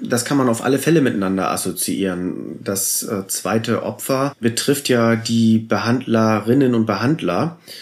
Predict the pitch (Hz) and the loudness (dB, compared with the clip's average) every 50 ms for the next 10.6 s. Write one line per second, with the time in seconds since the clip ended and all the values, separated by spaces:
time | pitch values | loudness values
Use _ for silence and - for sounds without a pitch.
0 | - - - - 104 104 98 104 98 - - - - - - - - - - - | -16 -10 -4 -2 0 0 0 0 -2 -2 -4 -6 -10 -12 -12 -14 -14 -16 -18 -18
1 | - - - - - 127 123 117 - - - 110 123 127 120 113 117 - - 113 | -12 -8 -6 -2 0 0 0 0 -2 -2 0 2 2 4 2 0 0 0 -2 2
2 | - 113 107 110 - - 120 123 127 120 117 110 104 101 98 98 - 92 95 95 | 2 2 2 2 2 4 4 6 6 6 6 6 4 4 2 -2 -4 -4 -4 -2
3 | 92 92 95 92 - - 87 98 110 123 156 160 143 131 120 117 - 113 117 113 | -2 -2 -2 -2 -2 -2 0 2 2 4 2 2 0 -2 -4 -6 -2 -2 -2 0
4 | 113 117 120 120 - 131 127 123 - - 120 117 123 123 - 147 143 143 143 - | 0 0 -2 0 0 -2 -4 -4 -4 -2 0 0 0 2 2 0 0 0 -2 -6
5 | - - - - - - - - - _ _ - 110 110 107 107 107 107 104 104 | -14 -16 -14 -14 -14 -14 -14 -18 -20 _ _ -2 2 2 4 4 4 4 4 2
6 | 104 - - - - - - - - - - 92 101 110 90 107 135 160 160 - | 0 -2 -4 -6 -8 -12 -16 -18 -12 -6 -4 -4 -2 0 2 2 2 2 2 0
7 | - - - - - 127 - - - 135 123 120 117 117 - - 110 110 - - | -2 -2 0 0 0 -2 -4 -4 -2 0 2 2 2 2 2 0 -2 -2 -4 -6
8 | - - - _ _ _ - - - - - - _ - 110 107 107 107 - 87 | -8 -10 -12 _ _ _ -18 -14 -14 -14 -14 -10 _ 0 0 0 0 0 -4 -4
9 | - - 139 160 165 143 113 110 101 92 - - 117 - - 135 139 135 135 135 | -2 0 2 2 2 2 0 0 0 0 -2 -4 -6 -2 0 0 0 0 0 0
10 | 131 127 127 127 123 120 113 110 107 107 104 | 0 0 0 -2 -2 -2 0 0 0 0 -2